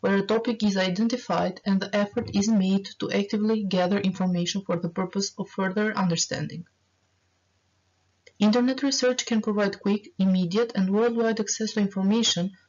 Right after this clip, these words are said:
although results may be affected by unrecognized bias, difficult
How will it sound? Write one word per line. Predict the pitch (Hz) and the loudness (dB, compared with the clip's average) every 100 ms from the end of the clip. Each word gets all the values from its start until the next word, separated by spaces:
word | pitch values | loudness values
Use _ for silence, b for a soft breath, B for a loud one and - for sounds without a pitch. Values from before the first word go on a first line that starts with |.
| b _ 202 | b _ -2
although | 190 214 233 | 2 4 4
results | 233 202 202 220 208 | 2 2 0 0 2
may | 196 | 2
be | 202 | 2
affected | 196 202 202 214 | 0 -2 -2 -2
by | 175 196 202 | 0 0 0
unrecognized | 208 233 233 226 208 202 208 202 | 0 0 0 0 2 2 0 0
bias, | 233 214 170 196 - b b b _ | -2 0 0 -4 -10 b b b _
difficult | 202 208 226 233 240 240 | -4 -2 0 2 0 -2